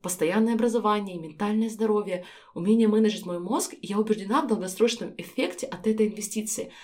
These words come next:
вне зависимости от того, что фактически, например, происходит с экономикой в разные моменты жизни. То же самое с любым другим выбором.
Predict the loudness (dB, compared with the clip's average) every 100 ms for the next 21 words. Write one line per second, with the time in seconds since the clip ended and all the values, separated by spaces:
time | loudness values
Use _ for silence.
0 | -12 0 2 4 4 4 2 -2 -2 -4
1 | -2 2 2 4 2 2 -2 -8 -8 -2
2 | -2 -2 -10 -8 -6 -6 -8 -10 -2 -2
3 | -2 -6 -16 _ -12 -6 -2 0 0 -2
4 | -6 -6 -6 -8 -8 -8 -10 -10 -8 -8
5 | -12 -20 _ _ _ _ -2 0 0 2
6 | 2 0 -6 -6 -8 -8 -8 -6 -8 -8
7 | -10 -10 -10